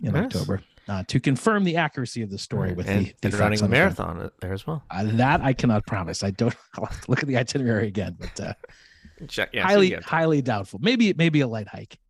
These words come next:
Speaker 1: I think I'll, I'll stick, steer clear of those.
Speaker 2: Right.
Speaker 1: So we mentioned the, the,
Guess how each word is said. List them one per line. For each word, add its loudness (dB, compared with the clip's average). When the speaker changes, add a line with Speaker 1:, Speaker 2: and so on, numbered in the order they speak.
Speaker 1:
I -12
think -8
I'll, 0
I'll -2
stick, -4
steer -2
clear -4
of -8
those. -12
Speaker 2:
Right. -14
Speaker 1:
So 4
we 4
mentioned 4
the, 4
the, -2